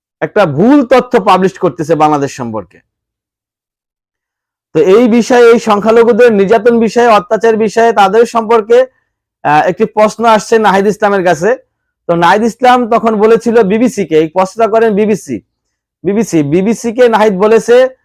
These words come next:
"সংখ্যালঘুদের নিরাপত্তা আমাদের দায়িত্ব,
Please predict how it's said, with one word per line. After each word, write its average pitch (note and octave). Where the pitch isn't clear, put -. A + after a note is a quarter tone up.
"সংখ্যালঘুদের B3
নিরাপত্তা B3+
আমাদের G3+
দায়িত্ব, C#3